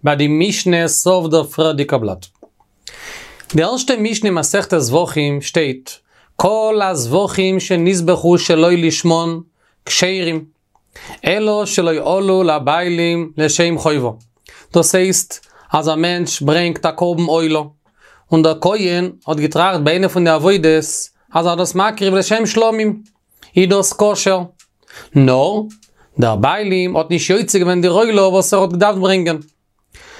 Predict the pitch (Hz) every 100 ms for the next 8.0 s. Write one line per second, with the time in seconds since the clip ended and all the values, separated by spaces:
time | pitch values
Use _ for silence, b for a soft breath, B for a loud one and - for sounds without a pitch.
0 | B - 190 180 190 202 180 185 202 202
1 | 196 - 190 214 214 190 190 175 151 -
2 | 185 190 185 170 165 - - - _ 160
3 | 160 160 151 147 135 - 101 - - -
4 | _ B B B - 180 214 - 196 185
5 | 175 156 185 196 185 - - - b b
6 | b 165 165 160 - 165 190 196 175 180
7 | 175 139 - 175 180 190 175 165 175